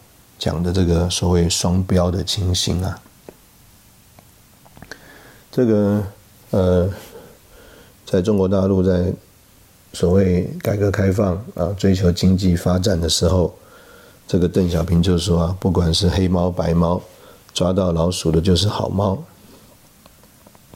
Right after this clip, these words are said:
那当然，在这个中国的这个社会里面呢，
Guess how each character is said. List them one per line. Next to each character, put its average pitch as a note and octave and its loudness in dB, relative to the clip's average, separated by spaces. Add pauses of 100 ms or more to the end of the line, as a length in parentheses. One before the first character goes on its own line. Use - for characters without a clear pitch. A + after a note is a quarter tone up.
(640)
那 F#2+ 0
当 G2+ 2
然， F2 -2 (460)
在 F2+ 0
这 F#2 0
个 E2+ 2 (380)
中 G2 0
国 F2 2
的 F2 2
这 F#2 0
个 E2+ 2
社 F2+ 2
会 F#2 2
里 F2+ -4
面 F2 2
呢， E2 0